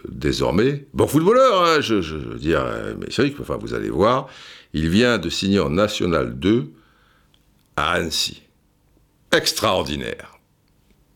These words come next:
Enfin voilà. Donc tout ça pour dire, euh, Rongier, ben Rongier, euh, et en plus ça se fait pas. Comment tu peux en arriver là ?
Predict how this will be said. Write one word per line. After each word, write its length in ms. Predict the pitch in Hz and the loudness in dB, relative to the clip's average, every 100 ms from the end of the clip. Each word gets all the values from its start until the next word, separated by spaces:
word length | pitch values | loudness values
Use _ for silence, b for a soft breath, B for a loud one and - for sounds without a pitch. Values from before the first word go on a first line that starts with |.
| _ 127 | _ 2
Enfin 220 | 160 220 | 6 6
voilà. 440 | 175 123 87 - - B B B | 6 4 0 -10 -20 B B B
Donc 340 | 156 214 202 - | 6 6 4 2
tout 120 | 190 | 2
ça 240 | - 220 | 4 4
pour 260 | - 180 165 | 4 4 6
dire, 300 | 175 175 160 | 6 6 6
euh, 800 | 139 135 131 123 120 113 110 104 | 6 6 8 8 6 6 6 6
Rongier, 720 | 98 120 117 101 151 202 202 | 6 4 4 6 6 8 6
ben 680 | 160 127 113 113 117 113 113 | 4 0 0 0 0 0 0
Rongier, 800 | 101 95 104 85 90 123 156 151 | 2 2 2 2 4 4 6 6
euh, 720 | 127 110 98 92 90 87 82 85 | 6 6 6 6 4 4 2 2
et 80 | |
en 120 | 90 85 | 0 0
plus 200 | 120 123 | 2 2
ça 220 | - 95 | 2 -2
se 120 | - | -2
fait 120 | 92 | -4
pas. 280 | - - - _ _ _ _ _ B B B B B - | -6 -10 -14 _ _ _ _ _ B B B B B 0
Comment 480 | 98 95 87 82 85 | 4 4 4 2 0
tu 200 | - 104 | -2 -4
peux 400 | - 135 147 - | 0 2 2 0
en 200 | 104 107 | 0 2
arriver 360 | 101 101 95 87 | 2 2 0 -2
là ? 240 | 76 | -4